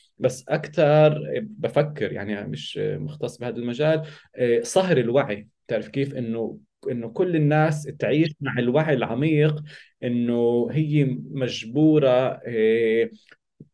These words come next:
ما تعملش أي إشي، آه، مقاوم للاحتلال، أو تجرب ت-، ت-، تعمل أي إشي، ج-، إنه تمشي الحيط، الحيط يا رب السترة، عشان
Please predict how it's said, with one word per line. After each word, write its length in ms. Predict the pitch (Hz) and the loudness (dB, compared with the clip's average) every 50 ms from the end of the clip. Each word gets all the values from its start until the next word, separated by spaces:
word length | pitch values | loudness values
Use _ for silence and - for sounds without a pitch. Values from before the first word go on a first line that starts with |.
| _ _ _ _ _ | _ _ _ _ _
ما 220 | 143 147 139 131 127 | 0 2 2 2 0
تعملش 600 | 135 - 127 - 139 151 156 160 151 - - - | 0 -2 -2 0 2 2 2 2 0 -2 -2 0
أي 340 | 151 156 147 143 151 151 | 2 2 2 0 -2 -4
إشي، 520 | 156 151 - - 143 139 143 143 147 139 131 143 | -6 -6 -4 -2 0 2 2 2 2 0 -2 -2
آه، 760 | 131 127 123 120 113 113 117 113 110 113 113 110 113 107 107 - _ _ _ _ _ _ _ _ _ _ - _ | -2 -2 0 0 0 0 2 0 0 0 0 0 0 -2 -4 -12 _ _ _ _ _ _ _ _ _ _ -16 _
مقاوم 420 | 131 123 120 120 139 135 143 139 131 | -8 -8 -4 -2 0 0 2 2 0
للاحتلال، 760 | 113 120 117 110 113 - - - 131 131 131 135 139 135 110 | 0 0 -2 -2 -4 -8 -2 0 0 2 4 4 2 2 2
أو 120 | 113 117 | 0 0
تجرب 300 | 120 113 139 131 123 117 | 0 0 -2 0 0 -2
ت-، 140 | - - - | -6 -6 -8
ت-، 380 | 117 110 - _ 120 113 110 - _ _ | -10 -10 -10 _ -6 -6 -6 -8 _ _
تعمل 440 | - 123 117 123 117 113 110 110 - | -8 -6 -4 -2 -4 -4 -4 -4 -4
أي 480 | - 170 156 139 127 120 143 151 151 - | -4 -2 -2 -4 -6 -8 -10 -10 -8 -8
إشي، 320 | 143 - - 139 143 160 - - - _ _ - | -8 -4 0 0 0 0 -2 -8 -18 _ _ -10
ج-، 120 | 120 - | -6 -2
إنه 160 | 139 143 143 | 0 0 2
تمشي 320 | 143 208 202 196 - - 156 | 2 0 0 0 0 -2 -2
الحيط، 340 | 127 120 - 156 147 147 | -2 0 -2 -2 -2 -2
الحيط 240 | 135 - 143 135 135 | -4 -4 -4 -2 0
يا 60 | 135 | 2
رب 160 | 127 131 127 - | 2 2 2 -2
السترة، 380 | 127 - - - - - 165 156 | -8 -6 -8 -8 -4 0 0 0
عشان 640 | 127 131 127 - - 175 180 180 170 170 170 165 | 0 0 -4 -2 -2 0 2 2 2 2 0 -2